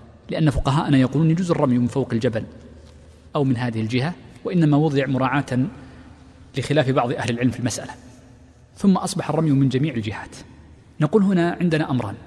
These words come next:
انتبه لهذه المسألة. عندنا فعل النبي صلى الله عليه وسلم حينما جعل الكعبة عن يساره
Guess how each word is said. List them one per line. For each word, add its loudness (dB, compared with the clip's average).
انتبه -2
لهذه -4
المسألة. -8
عندنا 6
فعل 0
النبي 2
صلى -4
الله -6
عليه -2
وسلم -6
حينما 4
جعل 0
الكعبة -2
عن -2
يساره -6